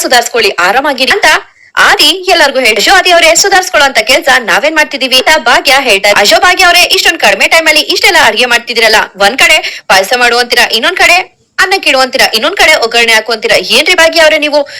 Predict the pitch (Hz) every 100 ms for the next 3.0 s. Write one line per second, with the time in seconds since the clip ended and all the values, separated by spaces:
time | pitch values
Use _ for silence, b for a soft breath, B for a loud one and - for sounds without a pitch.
0 | B 214 370 370 381 - 392 302 285 262
1 | - 233 285 277 277 - 294 330 277 233
2 | 196 202 208 190 226 381 349 370 370 320